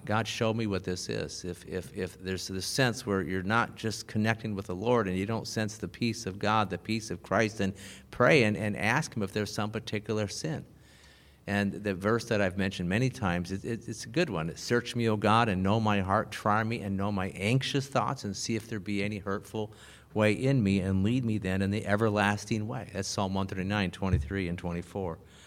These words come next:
So you pray that, and you pray that sincerely, God will reveal it to you,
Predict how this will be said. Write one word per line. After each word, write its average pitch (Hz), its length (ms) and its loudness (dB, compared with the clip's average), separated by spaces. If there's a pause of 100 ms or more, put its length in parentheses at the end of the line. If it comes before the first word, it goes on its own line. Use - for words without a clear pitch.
(480)
So 135 460 10
you 139 100 2
pray 233 340 6
that, 120 260 6
and 156 260 2
you 190 140 0
pray 302 320 2
that 131 440 2
sincerely, 143 720 2 (260)
God 123 260 6
will 160 160 4
reveal 165 460 2
it - 100 -10
to 139 120 2
you, 101 220 -2